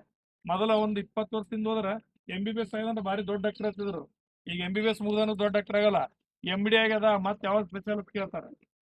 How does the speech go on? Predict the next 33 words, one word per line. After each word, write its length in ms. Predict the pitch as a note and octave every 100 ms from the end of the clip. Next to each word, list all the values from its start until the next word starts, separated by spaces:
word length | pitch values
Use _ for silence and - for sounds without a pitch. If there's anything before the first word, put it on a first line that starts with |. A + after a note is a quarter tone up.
| _ - _ _ F3+
ಸರ್ಜನ್ 340 | F3+ F#3+ A3
ಆಗ್ಯದ 180 | A3 A3
ಯಾವ 220 | G#3+ A3
ಸ್ಪೆಷಾಲಿಸ್ಟ್ 500 | - G#3+ A3 A3 -
ಕೇಳ್ತಾರೆ. 360 | G#3+ G3+ F3 - _ _ _ _
ಅಷ್ಟು 380 | F3+ F#3+ _ B3+
ಹಂತದೊಳಗೆ 480 | A#3 A3 A#3+ B3+ A#3
ಅದೇವ್ 200 | G#3 F3+
ನಾವು. 160 | D#3+ - _ _ _
So 120 | A#3+ G#3+
ಇದು 160 | F3
ಆಗ್ಬೇಕು 680 | D#3+ F3+ A#3+ G#3 A#3 G#3+ G#3+
ಅಂದ್ರೆ, 200 | G#3 G#3
ಬಡವ್ರು 340 | E3 F3 G#3+
ಕಲಿಬೇಕಂದ್ರೆ 680 | G3+ F#3 B3 G#3+ - E3+ E3+ G#3+ - -
ಒಂದು 220 | E3 F3
ಗವರ್ನಮೆಂಟ್ 340 | F3 F#3+ F#3
ಮೆಡಿಕಲ್ 280 | E3+ D#3+ E3+
ಕಾಲೇಜ್ 280 | - E3 D3+
ಆಗ್ಬೇಕು 500 | D#3 D#3 D#3 D3 D#3
ಅನ್ನೋ 120 | G3+
ಉದ್ದೇಶ. 340 | F#3+ E3 D#3+ - - - _ _ - -
So 120 | D#3 D3
ಬೇಡಿಕೆ 440 | D#3+ G3+ A3 - A#3 C4 - - _ D#3+
ಬಹಳ 160 | F3+
ಸ್ಪಷ್ಟ 400 | F3+ - F#3 -
ಅದ. 180 | G3 G3+ A3+ _ _ _ _
ನಾವು 280 | E3 E3 D#3+
ನಿಮ್ಮಲ್ಲಿ, 720 | D#3+ F3+ G3 G#3 G#3 A3+ A#3
ಸರ್ 300 | - F#3 F#3+
ಅಲ್ಲಿ 220 | F#3 F#3
ವಿನಂತಿ 380 | D#3+ E3+ F#3+ G3+
ಮಾಡ್ಕೊತೇವೆ, 640 | F#3 E3+ F3+ - F3+ G3+